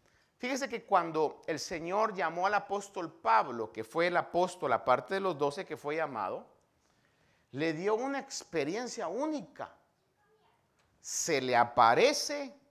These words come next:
lo deja ciego por la experiencia. Luego le manda a un cristiano a que orara por él. Le dice a Pablo, "Van a venir a orar por ti".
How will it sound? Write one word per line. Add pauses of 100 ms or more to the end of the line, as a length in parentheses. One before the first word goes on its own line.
(1040)
lo
deja
ciego
por
la
experiencia. (1160)
Luego
le
manda
a
un
cristiano
a
que
orara (380)
por
él. (840)
Le
dice
a
Pablo,
"Van
a
venir
a
orar
por
ti".